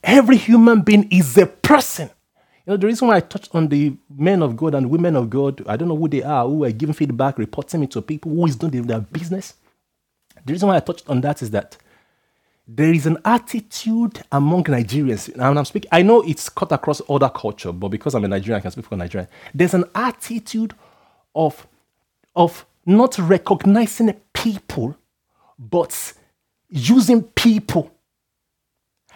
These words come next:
And this bad attitude, evil attitude, you know, streams into our homes, into our marriages.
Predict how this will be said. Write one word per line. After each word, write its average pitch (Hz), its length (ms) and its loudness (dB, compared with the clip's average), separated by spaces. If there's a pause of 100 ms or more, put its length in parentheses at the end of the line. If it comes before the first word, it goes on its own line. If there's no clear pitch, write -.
(120)
And 170 200 2
this 262 220 2
bad 226 800 4
attitude, 175 560 -8 (160)
evil 302 440 6
attitude, 160 580 -4 (600)
you 170 80 0
know, 151 180 2 (480)
streams 381 640 -2
into 208 320 6
our 165 100 -2
homes, 226 300 4
into 202 240 2
our 185 100 4
marriages. 185 800 4